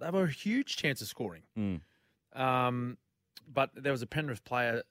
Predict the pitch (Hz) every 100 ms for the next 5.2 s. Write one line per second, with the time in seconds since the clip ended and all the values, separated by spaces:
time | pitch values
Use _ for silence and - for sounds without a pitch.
0 | - 117 113 98 120 139 131 110 107 -
1 | 123 - 117 107 101 104 113 107 98 -
2 | 113 113 107 101 101 104 95 107 123 123
3 | 107 107 151 131 107 113 - - 117 101
4 | 107 101 104 - 113 98 101 95 92 92
5 | 117 -